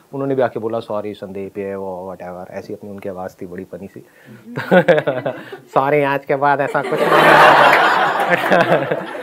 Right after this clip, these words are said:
<laughs> "सर, कोई नहीं सर, क्या हो गया Sir, हो जाता है, I understand, कोई बात नहीं सर।" "Sir, संदीप देख लो, कुछ है तो नहीं ना तुम्हारे मन में तो नहीं?" मैं, "मेरे मन में क्या होगा sir, कोई नहीं, मेरा तो जो होना था सो हो गया।" उसके बाद में जैसे जैसे ऊपर गया,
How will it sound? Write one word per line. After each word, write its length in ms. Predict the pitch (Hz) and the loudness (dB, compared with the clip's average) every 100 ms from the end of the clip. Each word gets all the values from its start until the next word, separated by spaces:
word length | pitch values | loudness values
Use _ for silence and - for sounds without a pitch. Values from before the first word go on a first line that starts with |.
| - - - - | -12 -14 -14 -8
<laughs> 0 | |
"सर, 360 | 220 220 - 220 | -2 2 8 6
कोई 260 | 190 165 131 | 8 4 4
नहीं 140 | 113 | 0
सर, 200 | - 117 | -4 -4
क्या 180 | 127 135 | 2 4
हो 140 | 101 | 2
गया 220 | 87 87 | -2 -12
Sir, 160 | 101 139 | -4 -2
हो 140 | 135 | 2
जाता 280 | 117 98 117 | 0 0 0
है, 200 | 117 110 | 0 -2
I 60 | 101 | -4
understand, 420 | 98 - 98 107 | -10 -10 -12 -6
कोई 160 | 127 120 | -2 0
बात 260 | 98 90 | -2 -6
नहीं 80 | 90 | -12
सर।" 140 | - - _ - | -14 -16 _ -6
"Sir, 140 | 117 - _ _ | -6 -8 _ _
संदीप 220 | 127 143 | -2 -2
देख 180 | 127 135 | 2 0
लो, 80 | 123 | 0
कुछ 180 | 127 - | -4 0
है 120 | 127 | 2
तो 120 | 143 | 2
नहीं 120 | 127 | 0
ना 80 | 135 | 0
तुम्हारे 280 | 135 123 123 | 0 0 0
मन 180 | 120 127 | 0 -2
में 180 | 135 135 | -2 0
तो 120 | 135 | -2
नहीं?" 160 | 120 | -2
मैं, 280 | 165 196 233 | -2 2 4
"मेरे 240 | 247 233 233 | 10 12 12
मन 160 | 202 | 8
में 160 | 180 175 | 2 0
क्या 140 | 151 | 0
होगा 160 | 117 113 | -2 -4
sir, 220 | 170 - | -4 -4
कोई 160 | 135 110 | -4 -2
नहीं, 160 | - - - - - - 175 | 0 0 0 0 -4 -4 4
मेरा 180 | 190 | 6
तो 120 | 202 190 | 8 6
जो 120 | 180 | 4
होना 220 | 180 170 | 6 4
था 180 | 175 180 | 4 0
सो 120 | 185 | 6
हो 180 | 196 208 | 10 10
गया।" 260 | 143 - - - - - | 8 4 -2 -4 -4 2
उसके 260 | 208 - - | 2 6 8
बाद 300 | 233 208 196 | 8 8 6
में 80 | 196 | 4
जैसे 220 | 185 190 | 2 2
जैसे 120 | 185 | 2
ऊपर 260 | 170 175 156 | 4 6 6
गया, 220 | 143 113 | 6 2